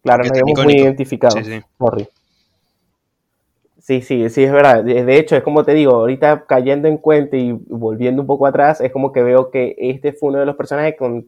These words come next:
Speaker 1: los que sentí mucha referencia o mucha afinidad, eh, Y ahora que lo dices, lo de la máscara, es verdad, es como que uno no, como que, bueno, podría ser cualquiera,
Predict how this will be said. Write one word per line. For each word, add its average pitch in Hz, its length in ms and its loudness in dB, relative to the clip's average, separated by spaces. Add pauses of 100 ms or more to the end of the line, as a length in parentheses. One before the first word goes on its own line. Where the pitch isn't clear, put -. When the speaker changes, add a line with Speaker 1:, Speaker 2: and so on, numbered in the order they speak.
Speaker 1:
los 113 260 -8
que 113 120 -14
sentí 113 400 -10
mucha 147 460 -2
referencia 135 600 -2
o 113 100 -2
mucha 123 640 -2
afinidad, 135 720 0 (680)
eh, 113 680 -2 (1120)
Y 139 120 0
ahora 147 180 4
que 175 80 2
lo 170 100 8
dices, 185 240 0
lo 196 60 2
de 190 80 4
la 185 100 2
máscara, 196 240 2
es 185 60 0
verdad, 196 260 4
es 147 60 0
como 175 240 -2
que 165 120 4
uno 160 220 4
no, 160 340 4 (300)
como 131 220 -4
que, 131 100 -6
bueno, 135 280 0
podría 131 300 2
ser 151 180 -6
cualquiera, 160 680 0